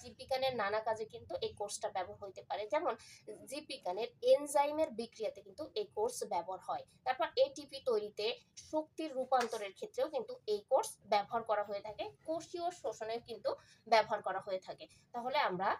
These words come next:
বেশ কিছু, আহ, আহ, এর ব্যবহার জানলাম, এই কোর্সটা কোথায় কোথায় লাস্ট পর্যন্ত আমাদের ব্যবহার হবে সেই সম্পর্কে জান-, এতক্ষণ জানলাম আমরা গবেষণায় এই কোর্সটা কিভাবে ব্যবহার করতে পারি এবং শিল্প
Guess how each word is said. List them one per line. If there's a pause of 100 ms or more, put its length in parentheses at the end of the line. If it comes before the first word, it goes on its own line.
(200)
বেশ (120)
কিছু, (440)
আহ, (300)
আহ,
এর (120)
ব্যবহার
জানলাম,
এই
কোর্সটা
কোথায়
কোথায় (240)
লাস্ট
পর্যন্ত
আমাদের
ব্যবহার
হবে
সেই
সম্পর্কে
জান-,
এতক্ষণ
জানলাম
আমরা (120)
গবেষণায় (140)
এই
কোর্সটা
কিভাবে
ব্যবহার
করতে
পারি (400)
এবং (260)
শিল্প